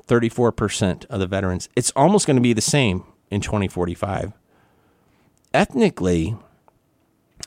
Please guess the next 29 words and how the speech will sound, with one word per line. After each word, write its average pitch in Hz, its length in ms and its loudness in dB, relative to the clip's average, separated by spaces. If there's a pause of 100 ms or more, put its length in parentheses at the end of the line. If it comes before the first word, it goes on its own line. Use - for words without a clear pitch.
(120)
in 110 60 4
the 117 40 6
year 147 100 6
twenty 151 240 2
sixteen, 135 420 2
seventy-seven 156 840 4
percent 123 580 0
of 104 160 -2
all 113 140 4
veterans 107 500 2
were 101 140 0
non-Hispanic 107 960 0
whites. - 600 -6 (460)
Seven 117 400 2
percent 120 540 0
were 101 140 0
Hispanic, 101 680 -2 (280)
twelve 101 240 2
percent 107 360 0
black, 95 520 0
and 95 140 -6
two 107 160 -2
percent 101 460 -2
Asian, 120 420 0 (140)
according 101 320 -2
to 95 40 -2
this 90 120 -6
Pew 101 260 -4
Research. 90 640 -4